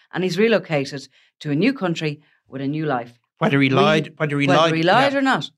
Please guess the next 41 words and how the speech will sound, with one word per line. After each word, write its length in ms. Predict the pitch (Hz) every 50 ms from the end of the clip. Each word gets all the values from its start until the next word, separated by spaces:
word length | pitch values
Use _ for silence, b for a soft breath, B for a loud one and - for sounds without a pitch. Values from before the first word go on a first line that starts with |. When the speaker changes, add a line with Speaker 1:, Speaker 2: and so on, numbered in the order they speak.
| _ _ -
Speaker 2:
Yeah. 180 | 127 120 117 120 _ _ -
Speaker 1:
It 100 | 147 -
doesn't 180 | 175 175 185
matter. 180 | 208 180 143 -
That's 240 | - 185 190 - -
where 100 | 233 233
we're 180 | 214 220 208 185
at. 180 | 151 127 127 _ b b b b b b
And 140 | 156 170 185
I 180 | 214 277 320
think 340 | 294 - - 196 151 135 -
the 80 | - 131
most 300 | 160 214 269 262 - -
important 420 | 156 - 160 151 147 151 127 127
thing 160 | 139 139 131 127
out 120 | 120 123
of 60 | 117 123
this 180 | 170 185 180
trial 380 | - - - 143 135 127 127 123
is, 260 | 123 127 127 127 -
while 160 | - 123 135
obviously, 600 | 165 196 220 190 185 156 - - 135 131 127 - b b b b b b -
you 100 | 151 165
know, 240 | 151 147 143 - -
seeing 300 | - - - 170 160 147
Gerry 260 | 135 156 151 143 135 127
Hutch 360 | 135 156 151 151 - - _ _ _ _ _ _ _ _ _ _ _ _ -
walk 240 | 147 170 170 156 180
out 180 | 170 160 151 156
those 240 | 143 139 135 131
doors 300 | - 151 139 139 139 123
as 60 | 113 117
a 40 |
free 200 | - - 156 147 139
man 200 | 143 143 139 135
is 100 | 127 131
quite 260 | - - 165 151 -
an 60 | 127
extraordinary, 800 | 131 - - - - 165 180 190 190 185 165 139 123 117 117 120 b b b
Speaker 2:
Yeah. 200 | 135 120 113 113 B B B B _ - - 107
Speaker 1:
um, 500 | 131 147 143 135 127 117 123 113 -